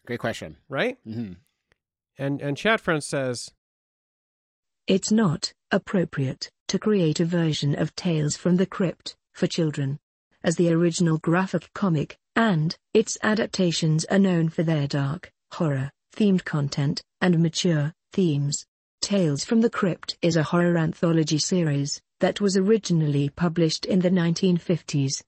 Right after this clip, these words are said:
Speaker 3: and was later adapted into a television series and films. The stories in Tales from the Crypt often feature graphic violence, gore, and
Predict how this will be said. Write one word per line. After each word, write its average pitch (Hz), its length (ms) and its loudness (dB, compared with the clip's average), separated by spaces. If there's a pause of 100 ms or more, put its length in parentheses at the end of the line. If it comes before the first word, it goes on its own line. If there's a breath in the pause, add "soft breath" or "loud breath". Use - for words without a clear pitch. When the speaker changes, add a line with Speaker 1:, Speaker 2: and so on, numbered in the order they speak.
(160)
Speaker 3:
and 175 120 2
was 185 200 2
later 175 360 2
adapted 170 580 -2
into 170 320 2
a 175 40 2
television 170 580 0
series 135 500 -2
and 170 160 0
films. 139 600 -2 (560)
The 202 100 0
stories 151 720 0 (160)
in 165 160 2
Tales 165 520 0
from 170 180 0
the 175 80 0
Crypt - 480 -6 (180)
often 208 360 2
feature 180 440 -2
graphic 175 480 0
violence, 147 720 -4 (280)
gore, 147 380 0 (180)
and 175 400 0